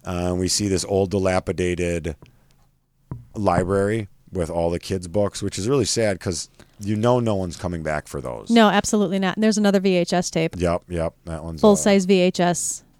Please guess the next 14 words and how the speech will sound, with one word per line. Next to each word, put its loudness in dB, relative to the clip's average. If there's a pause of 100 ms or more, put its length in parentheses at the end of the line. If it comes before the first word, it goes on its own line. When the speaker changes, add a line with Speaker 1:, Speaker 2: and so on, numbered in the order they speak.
(220)
Speaker 1:
it's, -20
uh, -18
something, -12
Amoeba, -10
Amica, -10
something. -2
Speaker 2:
Yeah. 2 (720)
Speaker 1:
Uh, -2
we 0
took -4
a -2
picture -2
of -2
some -4